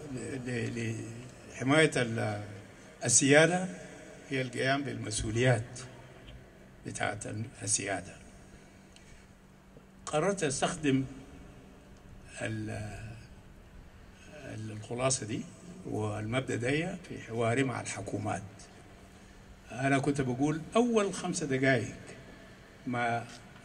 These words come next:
رئيس بلد أو وزير مختص كانت مهمة جدًا في إنه أقدم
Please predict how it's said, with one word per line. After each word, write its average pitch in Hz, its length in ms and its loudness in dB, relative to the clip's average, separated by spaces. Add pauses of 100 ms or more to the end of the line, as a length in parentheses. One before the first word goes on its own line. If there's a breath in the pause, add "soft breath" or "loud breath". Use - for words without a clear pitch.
رئيس 127 340 -4
بلد 135 300 2 (840)
أو 135 300 0
وزير 135 280 4
مختص 131 680 0 (1400)
كانت 139 300 2
مهمة 156 280 2
جدًا 147 420 2
في 160 260 -4
إنه 185 400 0
أقدم 180 640 2